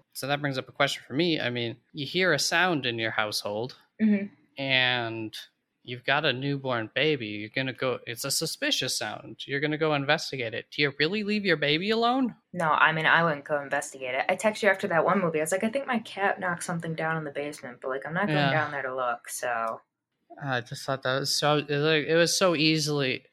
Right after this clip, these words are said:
Speaker 1: so obviously trying to, 'cause no new mother is gonna leave their baby alone when they hear some sort of sound in their household. Just never. It was so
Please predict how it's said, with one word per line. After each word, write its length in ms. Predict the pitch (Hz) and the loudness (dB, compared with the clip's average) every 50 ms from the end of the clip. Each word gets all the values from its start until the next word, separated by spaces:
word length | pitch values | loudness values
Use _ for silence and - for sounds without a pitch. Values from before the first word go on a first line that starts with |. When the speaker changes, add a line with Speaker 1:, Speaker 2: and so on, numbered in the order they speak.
| _ | _
Speaker 1:
so 160 | 147 - 208 175 | 2 2 4 6
obviously 520 | 147 160 165 160 160 156 147 - 151 135 | 8 6 6 6 4 -2 -4 -4 -6 -4
trying 220 | - 151 139 135 | -2 0 0 0
to, 120 | 127 - - - - | 0 -2 -6 -10 -12
'cause 160 | - 143 147 | -14 -10 -4
no 500 | 160 170 185 190 196 185 170 156 151 143 - - - | 0 2 4 4 4 4 4 4 2 2 -2 -4 -4
new 160 | 165 160 156 | -2 0 0
mother 340 | 151 151 151 156 151 147 139 | 2 2 2 2 2 2 0
is 120 | 131 127 - | 0 -2 -4
gonna 180 | - 131 131 | -6 -6 -4
leave 160 | 131 139 135 | -4 -4 -2
their 100 | 135 127 | -2 0
baby 260 | 120 139 143 143 139 120 | 0 0 0 0 0 -2
alone 260 | 113 113 113 113 113 | -4 -4 -6 -6 -8
when 120 | 120 123 127 | -8 -8 -8
they 120 | 127 127 | -8 -6
hear 340 | 127 139 131 123 123 120 123 | -4 -4 -2 -2 -4 -6 -8
some 200 | - - 135 123 | -10 -10 -10 -10
sort 200 | - - 131 123 | -10 -8 -8 -8
of 60 | 123 | -6
sound 280 | - - 143 156 151 120 | -2 0 0 0 0 -2
in 100 | 104 104 | -4 -6
their 140 | 107 104 104 | -8 -8 -8
household. 460 | 107 107 - - - - - 123 - | -8 -10 -10 -10 -12 -14 -14 -10 -8
Just 180 | - 139 139 - - - - - _ 123 | -8 -8 -8 -10 -14 -18 -20 -20 _ -4
never. 440 | 139 151 151 135 117 - - 113 117 | 0 2 2 2 0 -2 -4 -6 -6
It 180 | 120 - - 135 | -6 -8 -8 -10
was 140 | 135 131 - | -6 -6 -4
so 300 | - 143 135 135 135 | -2 -2 -4 -4 -8